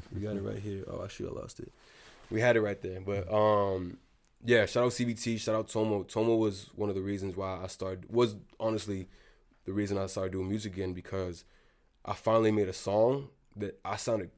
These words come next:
Speaker 1: good on to myself. Like, I had other people saying, like, "Oh, this is gas, this is tough, this is tough," but it was the first time I bought into my own, my own voice, and I was like, "Yo, I could do this." And then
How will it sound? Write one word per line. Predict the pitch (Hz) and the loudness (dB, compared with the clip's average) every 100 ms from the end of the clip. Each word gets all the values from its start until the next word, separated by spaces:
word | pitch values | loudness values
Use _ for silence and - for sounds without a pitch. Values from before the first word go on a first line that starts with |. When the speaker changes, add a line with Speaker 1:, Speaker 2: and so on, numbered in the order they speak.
| - | -2
Speaker 1:
good | 117 | 0
on | 104 95 | 0 -2
to | 101 | -6
myself. | 87 - - 98 - _ _ _ _ _ | -8 -8 -6 -8 -10 _ _ _ _ _
Like, | - - | -8 2
I | |
had | 131 | 4
other | 151 139 | 4 4
people | 131 | 4
saying, | 120 123 113 | 6 6 6
like, | 101 | 4
"Oh, | 110 120 | 0 0
this | 120 | 0
is | 113 | -4
gas, | 113 110 104 | -2 0 0
this | 110 | -4
is | |
tough, | 101 110 101 | -6 -6 -4
this | 98 | -4
is | |
tough," | - 104 | -2 -2
but | 101 | 0
it | |
was | 113 | -2
the | 101 | -2
first | - 110 101 | -2 -2 -2
time | 104 98 95 - | -4 -4 -4 -6
I | 92 | -8
bought | 95 107 107 | -4 -2 -2
into | 95 98 | -4 -6
my | 92 | -4
own, | 101 95 87 87 - | -4 -4 -6 -10 -12
my | 82 | -8
own | 92 92 | -8 -8
voice, | - 90 - - | -8 -10 -10 -14
and | 90 | -14
I | |
was | - | -14
like, | - - | -14 -12
"Yo, | 95 95 - - _ _ _ _ | -10 -10 -12 -16 _ _ _ _
I | 117 | -8
could | 110 | -6
do | 98 95 | -6 -8
this." | - - - _ _ _ _ - | -10 -16 -20 _ _ _ _ -8
And | 95 | -4
then | 95 95 90 87 87 | -2 -2 -2 -6 -12